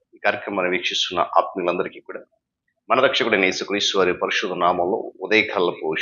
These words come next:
శుభములు మరియు వందనాలు తెలియజేస్తాం. మీరు అంత బాగున్నారు కదండి, చాలా సంతోషం. రండి, ఈ దినం కూడా మిమ్మల్ని ప్రేమతో ఆహ్వానిస్తూ ఉంటున్నాను.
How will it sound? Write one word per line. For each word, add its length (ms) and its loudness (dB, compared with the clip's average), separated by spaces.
శుభములు 340 -4
మరియు 320 -4
వందనాలు 360 6
తెలియజేస్తాం. 640 -2
మీరు 280 -6
అంత 120 0
బాగున్నారు 300 4
కదండి, 480 -2
చాలా 100 4
సంతోషం. 480 -6
రండి, 220 6
ఈ 160 8
దినం 240 4
కూడా 220 6
మిమ్మల్ని 260 0
ప్రేమతో 380 6
ఆహ్వానిస్తూ 560 2
ఉంటున్నాను. 360 -6